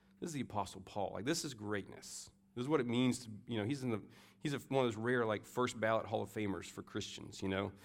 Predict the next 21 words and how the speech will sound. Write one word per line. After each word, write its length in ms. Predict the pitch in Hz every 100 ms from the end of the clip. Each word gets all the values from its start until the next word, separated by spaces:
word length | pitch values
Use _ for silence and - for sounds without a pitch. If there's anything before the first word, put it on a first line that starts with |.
| - - - - -
And 520 | 131 127 127 123 123 123
it's 220 | 135 -
easy 300 | 139 156 175
to 100 | 156
think 360 | 147 - 131 113
that 100 | 110
for 180 | - 120
him, 380 | 107 143 135 104
for 100 | 107
a 60 |
guy 140 | 107 151
like 260 | 143 127
that, 260 | 110 92 90
you 60 | 98
start 220 | - 123
looking 280 | 110 110 101
at 60 | 98
him, 100 | 101
he 100 | 127
just 240 | 156 143
becomes 640 | 123 - 123 117 101 -